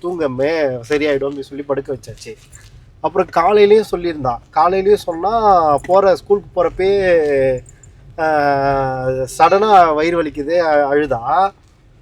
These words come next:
அப்புறம் நாங்க இளநீ வாங்கி குடிச்சிட்டு, ப-, இளநீ வேணும்னு கேட்டா,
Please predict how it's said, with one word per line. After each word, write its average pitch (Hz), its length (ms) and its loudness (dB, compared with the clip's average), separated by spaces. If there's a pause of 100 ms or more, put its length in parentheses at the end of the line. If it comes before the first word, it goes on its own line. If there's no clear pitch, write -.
(220)
அப்புறம் 180 280 -4
நாங்க 165 300 2
இளநீ 196 180 4
வாங்கி 160 260 2
குடிச்சிட்டு, 180 640 0 (1120)
ப-, 135 680 -6
இளநீ 202 280 4
வேணும்னு 170 240 2
கேட்டா, 185 460 -4